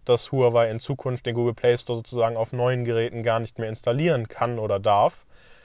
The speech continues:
Aber für uns ist das halt wirklich, sag ich mal, irgendwie eine Katastrophe. Natürlich gibt's in der Welt viele Sachen, die schlimmer sind, aber ich find's auch einfach Wahnsinn, wie eine Regierungsentscheidung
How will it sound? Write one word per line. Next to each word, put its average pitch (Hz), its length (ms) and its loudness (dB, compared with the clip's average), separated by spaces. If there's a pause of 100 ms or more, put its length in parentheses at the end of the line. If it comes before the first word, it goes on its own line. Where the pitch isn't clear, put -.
(380)
Aber 123 200 6
für 139 180 -2
uns 233 240 0
ist - 120 -6
das 120 160 0
halt 117 280 2 (120)
wirklich, 131 360 -2
sag 127 180 2
ich 123 60 -2
mal, 123 360 0
irgendwie 123 320 -2
eine 120 120 -2
Katastrophe. 147 720 0 (120)
Natürlich 135 500 -2
gibt's - 400 -6 (380)
in 127 120 -4
der 117 100 2
Welt 123 200 6
viele 151 380 -6
Sachen, 127 260 -4
die 113 80 -6
schlimmer 156 440 0
sind, 113 300 -6 (400)
aber 120 160 2
ich - 80 -2
find's 170 220 -2
auch 135 80 -2
einfach 127 400 -4
Wahnsinn, 147 680 0 (280)
wie 127 160 -4
eine 127 140 0
Regierungsentscheidung 131 1300 0